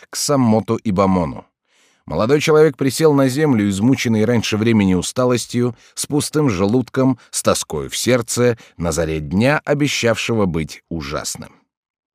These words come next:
Заметив, что он так бледен, встревоженный капрал спросил отеческим тоном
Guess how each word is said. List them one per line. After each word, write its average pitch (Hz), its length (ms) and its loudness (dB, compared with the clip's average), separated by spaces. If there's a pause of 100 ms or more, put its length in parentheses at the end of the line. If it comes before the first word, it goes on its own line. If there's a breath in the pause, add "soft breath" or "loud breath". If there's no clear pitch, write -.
(520 soft breath)
Заметив, 139 460 2
что 151 180 4
он 151 160 2
так 123 220 2
бледен, 107 540 2
встревоженный 110 640 0
капрал 120 400 0
спросил 101 440 -2
отеческим 98 600 -4
тоном 71 400 -6